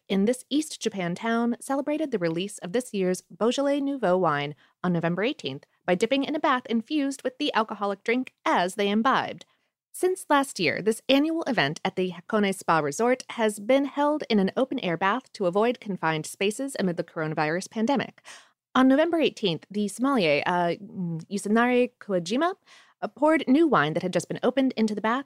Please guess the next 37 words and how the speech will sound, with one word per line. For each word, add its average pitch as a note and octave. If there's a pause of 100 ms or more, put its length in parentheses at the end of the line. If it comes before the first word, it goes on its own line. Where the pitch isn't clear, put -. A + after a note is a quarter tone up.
(120)
and G3+
visitors A3
toasted D4+ (200)
to B3+
the G#3+
word E3 (380)
Beaujolais. D3+ (560)
The B3
French F4
region D#4+
of D4
Beaujolais D4
suffered C#4
unseasonable C4+
weather C#4
this B3
spring, C4+
but C4
had C4
plenty D4
of G#3
sunshine A#3
in A#3
the A#3
summer. G#3 (340)
Koijima D4
said F#3+
that F#3
this G3+
year's E3+
wine A3+
has G#3
a G3+
scent C4+
like A3
strawberry A3
jam, E3